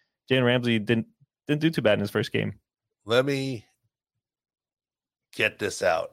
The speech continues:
Speaker 2: I've put it out on Twitter and other things. Congratulations to Jalen Ramsey in bucking the odds and being able to come back. There is no question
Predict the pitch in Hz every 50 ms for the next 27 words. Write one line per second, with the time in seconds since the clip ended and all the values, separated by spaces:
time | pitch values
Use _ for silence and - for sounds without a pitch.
0 | _ _ - 92 87 _ _ - 147 160 151 131 123 120 117 113 117 110 104 98
1 | 87 - - 110 107 104 104 98 95 92 87 90 87 82 - - 80 80 85 -
2 | - - - _ _ _ _ _ _ _ _ _ _ _ _ _ _ _ _ _
3 | _ _ _ _ _ _ _ _ _ _ _ _ _ _ - - 107 104 95 110
4 | 98 131 135 135 127 113 120 110 104 101 101 95 - - 95 87 82 - - -
5 | - _ _ - _ - 95 82 80 80 - - 98 95 98 98 101 101 101 98
6 | 95 92 90 90 87 87 85 82 82 82 - - - 95 95 - _ _ _ _
7 | _ _ _ _ _ _ _ - - 95 92 90 87 78 _ - 113 110 107 -
8 | - 107 104 101 101 98 98 92 - 90 90 90 87 87 85 80 - 85 80 78
9 | 78 87 85 82 78 80 82 78 - 82 78 - - - - - - 85 82 -
10 | - - - - _ - - - _ _ _ _ _ _ _ _ _ _ _ 107
11 | 113 117 117 117 113 101 101 107 113 117 120 135 147 156 160 160 151 - - -
12 | - 156 143 131 - - - - 92 85 85 95 107